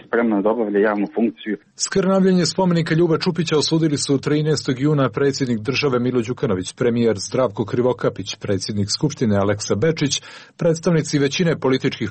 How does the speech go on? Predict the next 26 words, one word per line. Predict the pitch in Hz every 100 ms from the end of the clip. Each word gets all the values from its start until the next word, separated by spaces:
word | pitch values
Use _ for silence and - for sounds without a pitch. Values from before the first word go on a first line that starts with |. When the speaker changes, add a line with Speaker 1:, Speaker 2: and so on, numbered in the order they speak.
| 107
Speaker 2:
partija | 131 127 127
vlasti | 113 131 107 117
i |
opozicije, | 104 113 107 156 - 151 101
kao | 104 92
i | 92
predstavnici | 113 107 - 123 107 127
antifašističkih | 139 139 151 - 139 131 - 131 - 101
udruženja. | 120 113 101 95 90 95 98 - - - - -
Predstavnici | - 98 - 113 107 104
Udruženja | 117 117 131 127 131
boraca | 113 156 120 - 113
Narodno-oslobodilačkog | 107 107 110 113 - 110 123 127 110 - 120 123
rata | 147 139
iz | 110 98
Nikšića | 165 160 120 117
su | 101 - 104
sinoć | 98 - 160 98 -
sa | - 101
mjesta | 107 117 -
gdje | 107 117
se | -
nalazi | 123 143 151 104
spomenik | - 131 113 101 98
narodnom | 113 120 110 101
heroju | 101 117 151 165